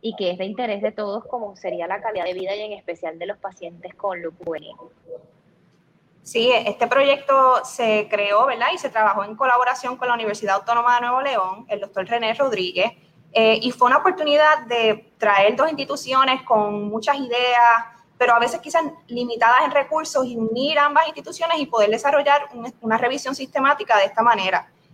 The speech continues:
Speaker 2: Eh, hacer una revisión sistemática es algo, ¿verdad?, a veces un poco costoso, requiere un bibliotecario que sea adiestrado en el proceso de evaluar la literatura existente, así que la oportunidad de nos-, nosotros unirnos a la Universidad Autónoma de Nuevo León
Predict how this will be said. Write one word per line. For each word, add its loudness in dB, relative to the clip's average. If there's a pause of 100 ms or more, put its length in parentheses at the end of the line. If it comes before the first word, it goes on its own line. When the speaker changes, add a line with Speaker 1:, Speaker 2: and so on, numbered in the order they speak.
(140)
Speaker 2:
Eh, 4 (240)
hacer 0
una 4
revisión 2
sistemática -2
es -2
algo, 4
¿verdad?, 2
a 0
veces -4
un -8
poco 4 (400)
costoso, 2
requiere -2
un -4
bibliotecario 0
que -4
sea 4 (360)
adiestrado 2
en -6
el -8
proceso -8
de -2
evaluar 0
la 0
literatura 0
existente, -6 (280)
así -4
que 2
la 6
oportunidad 0
de 0
nos-, -4
nosotros -4
unirnos -2
a 2
la 0
Universidad -4
Autónoma 2
de 4
Nuevo -2
León 0